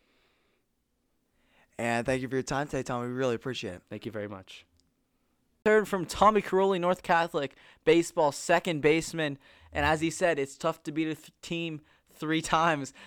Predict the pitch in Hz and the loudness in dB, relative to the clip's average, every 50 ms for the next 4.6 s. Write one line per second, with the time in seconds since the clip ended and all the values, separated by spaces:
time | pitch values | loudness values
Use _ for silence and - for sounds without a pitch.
0 | - - - 151 151 156 - - 160 165 156 147 - 160 156 151 151 143 131 135 | -16 -8 -2 2 2 2 2 0 -6 -4 -4 -2 2 2 2 2 0 -2 -4 -2
1 | 139 143 143 - 147 139 143 147 139 - - 139 - - 139 135 - 143 131 131 | 0 0 0 -2 -4 -4 -2 -2 -2 -4 -6 -8 -4 -4 -4 -4 -2 -4 -4 -2
2 | 135 135 139 135 135 - 131 123 - - 190 196 196 - - 165 139 135 139 135 | 0 0 0 0 -2 -4 -10 -10 -6 -4 -4 -4 -4 -4 -4 -2 -2 0 -2 -4
3 | 131 135 143 139 139 131 135 131 127 - - - _ _ _ _ - - - _ | -2 -2 -2 -2 0 0 0 0 0 -2 -6 -20 _ _ _ _ -20 -20 -20 _
4 | _ - 147 131 143 127 127 120 - - _ | _ -6 -6 -2 -2 -2 -2 -4 -6 -12 _